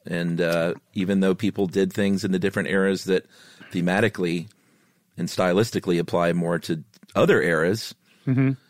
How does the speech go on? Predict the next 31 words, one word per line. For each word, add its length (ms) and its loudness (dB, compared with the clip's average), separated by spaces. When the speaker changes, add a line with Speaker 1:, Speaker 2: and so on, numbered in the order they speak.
Speaker 1:
uh, 320 -4
like, 220 2
would 140 0
you 80 0
call 140 2
The 80 2
Godfather 540 2
a 60 4
postmodern 520 2
film? 400 2
No, 300 4
but 160 -2
it 60 0
was 120 -2
made 220 2
in 100 2
the 60 -4
postmodern 580 -2
film 240 -2
era. 380 0
Speaker 2:
Precisely. 640 0
So, 380 4
uh, 100 2
the 160 2
differentiation 960 2
here 260 4
then 340 2
is 260 2
that 320 2
<sighs> 0 -
it, 920 2